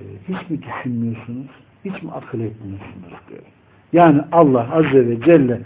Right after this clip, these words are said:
Rablığını gündeme getirerek ilaha, ibadete ne yapıyor? İnsanları zorluyor. İşte iman meselesinde en önemli mesele Allah'a iman olması hasebiyle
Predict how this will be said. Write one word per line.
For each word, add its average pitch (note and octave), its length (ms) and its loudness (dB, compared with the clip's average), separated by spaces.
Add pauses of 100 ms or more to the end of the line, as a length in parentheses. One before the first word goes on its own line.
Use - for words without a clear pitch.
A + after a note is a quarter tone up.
(300)
Rablığını D#3 500 6
gündeme C#3+ 500 4
getirerek F#3+ 680 6 (1000)
ilaha, C#3+ 560 2
ibadete B2 680 -2
ne D3+ 60 2
yapıyor? D#3+ 420 0
İnsanları A#2 840 -6 (320)
zorluyor. A2 440 -4 (420)
İşte - 260 -4
iman F3+ 500 4
meselesinde C3+ 880 2 (420)
en G3+ 160 4
önemli C#3 460 4
mesele D3 420 0
Allah'a D3 480 -2
iman C#3+ 400 2
olması D3 460 2
hasebiyle E3+ 680 0